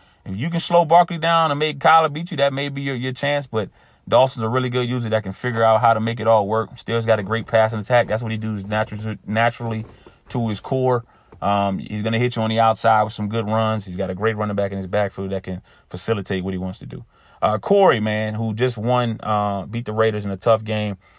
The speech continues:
is gonna run the ball at you. We know that. There's no secret about that. I think, um, you know, we'll, we'll see what happens with that. I don't know. He said Drake got hurt.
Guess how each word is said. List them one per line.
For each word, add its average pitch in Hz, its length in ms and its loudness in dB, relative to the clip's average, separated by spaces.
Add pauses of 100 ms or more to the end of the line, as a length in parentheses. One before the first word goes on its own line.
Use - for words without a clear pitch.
(180)
is 117 160 -4
gonna 135 160 2
run 120 160 4
the 113 60 0
ball 110 280 4
at 110 180 2
you. 117 60 -10
We 107 160 -6
know 107 160 0
that. 107 180 0
There's 104 160 -6
no 104 120 -2
secret 101 340 -6
about 98 280 2
that. 104 240 0 (520)
I 107 100 -4
think, 110 340 -4
um, 104 400 2 (800)
you 104 180 -2
know, 98 160 4
we'll, 107 180 -4
we'll 110 140 -4
see 143 160 -4
what 120 140 0
happens 117 400 4
with 101 180 -6
that. 110 240 4
I 113 60 0
don't 117 120 0
know. 113 120 0
He 120 80 -4
said 120 260 -4
Drake 101 280 -4
got 123 180 0
hurt. 139 220 -4